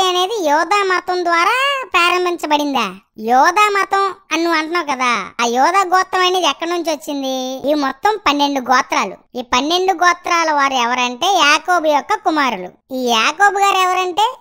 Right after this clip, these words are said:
ఇస్సాకు యొక్క కుమారుడు. ఈ ఇస్సాకు ఎవరి కుమారుడు? అబ్రహాం గారి యొక్క కుమారుడు. ఇస్సాకు గారికి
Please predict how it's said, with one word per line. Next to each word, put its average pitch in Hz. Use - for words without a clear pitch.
ఇస్సాకు 415
యొక్క 359
కుమారుడు. 302
ఈ -
ఇస్సాకు 415
ఎవరి 403
కుమారుడు? 381
అబ్రహాం 381
గారి 339
యొక్క 320
కుమారుడు. 311
ఇస్సాకు 392
గారికి 339